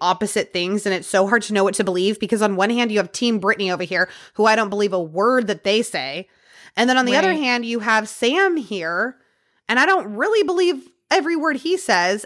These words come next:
Speaker 1: And then you got Lynn, which I don't, I don't know. And Lynn is saying Sam was terrible. So
Speaker 2: Where's Jamie Lynn, though? What did Jamie Lynn and Brian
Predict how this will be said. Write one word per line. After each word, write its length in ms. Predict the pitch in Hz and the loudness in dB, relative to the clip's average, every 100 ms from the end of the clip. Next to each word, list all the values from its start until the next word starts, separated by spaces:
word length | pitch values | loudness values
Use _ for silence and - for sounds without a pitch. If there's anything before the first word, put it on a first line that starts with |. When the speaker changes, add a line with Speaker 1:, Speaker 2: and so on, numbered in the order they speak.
| - | -2
Speaker 1:
And 80 | 339 | 0
then 80 | |
you 120 | 440 415 | 2 2
got 140 | 220 | 2
Lynn, 580 | 220 233 233 185 180 185 - _ | 0 -2 0 -2 -4 -10 -18 _
which 200 | 220 220 - | -4 -4 -2
I 160 | 294 | 0
don't, 340 | 370 349 151 - _ - | 2 0 -2 -12 _ -6
I 100 | 269 | -2
don't 300 | 349 294 214 | 0 -2 -4
know. 520 | 220 226 185 143 110 - _ _ _ _ _ | 0 0 0 -4 -12 -18 _ _ _ _ _
And 220 | 220 233 226 | 0 0 2
Lynn 240 | 277 427 | 2 2
is 180 | 392 - | 2 2
saying 560 | 226 202 196 190 190 - _ _ _ | 0 2 0 -2 -4 -10 _ _ _
Sam 340 | - - 220 214 | -6 0 2 2
was 200 | 196 - | 0 -2
terrible. 560 | 196 135 120 113 175 _ _ _ _ - | -6 -6 -10 -12 -14 _ _ _ _ -18
So 380 | - 240 208 | -2 2 6
Speaker 2:
Where's 320 | 370 554 - 220 190 - | 6 4 2 -2 -4 -2
Jamie 540 | 233 220 233 240 185 | 0 2 2 2 0
Lynn, 420 | 160 151 110 90 120 | -4 -6 -8 -10 -12
though? 340 | 92 - 190 _ _ _ _ | -12 -14 -20 _ _ _ _
What 120 | 247 427 | 0 0
did 120 | 508 _ | 0 _
Jamie 360 | 220 190 196 190 | 2 4 4 2
Lynn 160 | 170 | -2
and 140 | 165 170 | -6 -10
Brian 500 | 165 151 107 98 | -8 -6 -6 -10